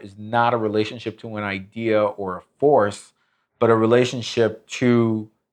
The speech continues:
that everything that you have was curated for you to express something unique. It's like, it's like the first relationship to have with God is that it's like a parent that just wants to see you be successful. But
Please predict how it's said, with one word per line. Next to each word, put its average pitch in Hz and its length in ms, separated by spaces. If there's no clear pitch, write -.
that 110 280
everything 120 520
that 104 160
you 104 120
have 117 640
was 104 220
curated 117 640
for - 160
you 104 300
to 104 440
express 107 480
something 95 380
unique. 101 520
It's - 160
like, 107 420
it's - 160
like 117 260
the 135 100
first 135 380
relationship 123 640
to 107 80
have 107 200
with 104 180
God 127 300
is 107 140
that 104 260
it's - 140
like 107 180
a 101 60
parent 120 540
that 98 180
just - 220
wants 107 280
to 104 80
see - 160
you 104 120
be 98 160
successful. 98 800
But 104 180